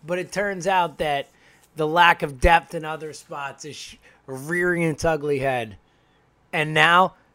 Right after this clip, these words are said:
they might not make the playoffs. They're not a playoff team. It's crazy to say. Like, again, we're, like,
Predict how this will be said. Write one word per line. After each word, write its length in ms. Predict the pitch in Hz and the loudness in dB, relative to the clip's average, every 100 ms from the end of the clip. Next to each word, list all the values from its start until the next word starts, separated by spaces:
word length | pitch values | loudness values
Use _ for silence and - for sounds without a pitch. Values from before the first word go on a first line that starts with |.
| - | -2
they 220 | 170 262 | 2 2
might 300 | 285 277 294 | 2 -2 0
not 200 | 294 294 | 0 0
make 160 | 294 269 | -2 -4
the 60 | |
playoffs. 600 | 262 269 294 233 151 - | -6 -2 0 0 0 -4
They're 160 | 240 285 | -2 0
not 200 | 330 339 | 2 0
a 140 | 359 | 2
playoff 480 | - 330 349 302 - | 4 4 6 4 4
team. 540 | - 240 190 143 120 - - | 0 0 -6 -12 -16 -16 -8
It's 220 | 311 - | -6 -6
crazy 480 | - 269 302 277 294 | 0 0 2 -2 -4
to 80 | |
say. 560 | 233 277 277 285 247 196 | -2 -2 0 0 -2 -4
Like, 400 | 175 208 185 - _ _ _ _ _ _ _ | -4 -6 -6 -14 _ _ _ _ _ _ _
again, 640 | 247 202 240 269 254 196 143 - | -6 -2 2 2 2 -2 -12 -16
we're, 160 | 175 240 | -10 -10
like, 380 | 254 262 262 | -4 -2 -2